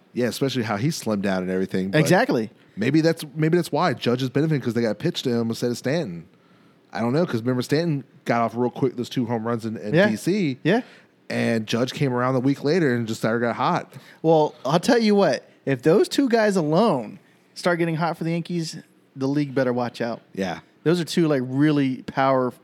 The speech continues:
Speaker 2: power hitters. It's like having Sosa, McGuire on your team. You can't go wrong.
Speaker 1: Yeah. Um, I'll do a hitter as well. And I'll, I have one more pitcher that
Speaker 2: Me
Speaker 1: we haven't
Speaker 2: too.
Speaker 1: talked about. Um, hitter is our guy, Mike Yaz.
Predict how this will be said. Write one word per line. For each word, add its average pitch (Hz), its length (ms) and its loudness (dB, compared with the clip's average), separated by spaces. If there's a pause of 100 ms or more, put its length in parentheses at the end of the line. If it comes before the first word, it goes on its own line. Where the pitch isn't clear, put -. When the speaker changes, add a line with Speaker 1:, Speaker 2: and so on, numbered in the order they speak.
Speaker 2:
power 160 220 0
hitters. 117 240 -2 (180)
It's 226 140 2
like 220 100 0
having 214 220 2
Sosa, 220 320 2
McGuire 214 400 2
on 202 80 2
your 156 80 0
team. 139 280 -2
You 180 100 -4
can't 202 340 -6
go 185 80 0
wrong. 185 400 0 (140)
Speaker 1:
Yeah. 95 160 -12 (760)
Um, 101 500 -2
I'll 127 160 0
do 139 140 2
a 131 40 0
hitter 123 260 -2
as 120 120 -4
well. 113 360 -4 (680)
And 110 160 -2
I'll, 107 200 -2
I 110 40 -2
have 104 140 -4
one 110 200 -4
more 104 100 -4
pitcher 107 440 -4
that 98 80 -12
Speaker 2:
Me 143 120 2
Speaker 1:
we 104 80 -2
haven't 120 180 2
Speaker 2:
too. 107 80 -2
Speaker 1:
talked 98 120 -2
about. 92 300 -2 (400)
Um, 107 540 0
hitter 190 520 2 (440)
is 143 160 0
our 170 180 2
guy, 90 300 0 (680)
Mike 131 220 -2
Yaz. 117 520 0